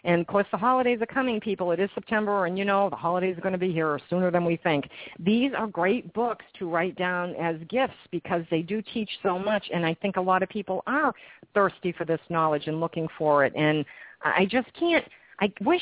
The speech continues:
I could really put into words, Bruce, exactly what it did to me as I would read the books. I could literally feel my body relaxing. I mean, literally.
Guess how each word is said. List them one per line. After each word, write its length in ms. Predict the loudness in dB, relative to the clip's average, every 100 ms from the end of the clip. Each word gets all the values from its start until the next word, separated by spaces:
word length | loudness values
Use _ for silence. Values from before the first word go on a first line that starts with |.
| 0
I 80 | -2
could 220 | -4 -2
really 260 | -2 -2
put 240 | -4 -4 -4
into 260 | -4 -4
words, 300 | -2 -2 -4 -4
Bruce, 180 | -8 -6
exactly 480 | -10 -2 0 0 -2
what 180 | -4 -4
it 140 | -4
did 200 | -4 -4 -4
to 60 |
me 140 | -4 -2
as 140 | 0
I 100 | 0
would 180 | -2 -4
read 180 | -2 -2
the 80 | -2
books. 240 | -2 0
I 100 | -2
could 180 | -2 -6
literally 580 | -4 0 0 0 -2 -4 -4
feel 180 | -4
my 160 | -2 -4
body 320 | -2 -2 -2
relaxing. 600 | -6 -2 -2 -4 -6 -8 -4
I 100 | 0
mean, 320 | 0 0 0
literally. 480 | 0 0 0 -2